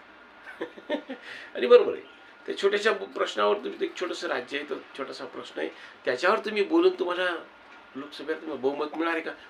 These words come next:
मुळीच मिळणार नाही. काँग्रेस पक्ष, गांधी परिवार, राहुल गांधी वारंवार सातत्याने अग्निवीर, अग्निवीर करत राहतात,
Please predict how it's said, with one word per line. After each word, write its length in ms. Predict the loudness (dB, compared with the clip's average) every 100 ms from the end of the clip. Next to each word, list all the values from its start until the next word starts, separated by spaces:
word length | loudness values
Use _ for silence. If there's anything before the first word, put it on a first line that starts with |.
| -14
मुळीच 380 | 0 0 0 -6 -14
मिळणार 440 | -14 -12 -12 -14 -16
नाही. 180 | -20 -20 -20 -20 -20 -20 -20 -20 -20 -20 -20 -20 -20 -20 -20 -20 -20 -20 -20 -20 -20 -20 -20 -20 -20 -20 -20 -20 -20 -16 -10
काँग्रेस 380 | -6 -4 -6
पक्ष, 340 | -8 -14 -12 -12 -10 -10
गांधी 300 | -10 -12 -14
परिवार, 540 | -12 -12 -10 -12 -12
राहुल 300 | -6 -6 -6
गांधी 460 | -10 -12 -14 -16 -18 -20 -20 -20 -20 -20 -20 -10
वारंवार 600 | -2 -2 -2 -4 0 -2
सातत्याने 760 | -2 -8 -8 -8 -6 -8 -8 -14 -8 -6
अग्निवीर, 560 | -2 -2 -2 -2 -6
अग्निवीर 580 | -4 -6 -4 -6 -6 -8 -10 -20 -10
करत 200 | -8 -6
राहतात, 280 | -6 -2